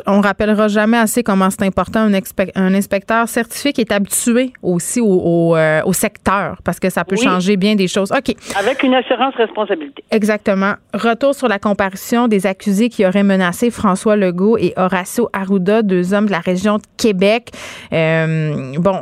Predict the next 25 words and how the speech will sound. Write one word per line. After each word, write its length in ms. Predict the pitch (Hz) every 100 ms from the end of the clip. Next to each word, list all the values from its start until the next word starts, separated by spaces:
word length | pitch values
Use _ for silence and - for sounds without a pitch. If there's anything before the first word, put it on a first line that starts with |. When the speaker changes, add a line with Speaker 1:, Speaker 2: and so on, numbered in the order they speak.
| 135
Speaker 1:
euh, 520 | 139 107 107 82 110 151
sont, 380 | - 185 175
font 160 | 165 196
face 200 | 214 220
à 80 | 170
des 160 | 180
accusations 480 | 180 190 185 170 208
de 40 | 190
menaces 580 | 185 180 180 190 208
de 100 | 185
causer 380 | 175 190 180 196
la 160 | 190 170
mort. 320 | 180 202 220
Ça 100 | 214
a 20 |
été 180 | 156 202
déposé 600 | 180 190 180 180 175 202
contre 300 | 202 175 -
au 40 | 208
Palais 240 | 175 175
de 40 |
justice 320 | 175 - 208 196
de 120 | 185
Québec 340 | 175 180 202 -
mardi. 560 | 190 190 175 185 311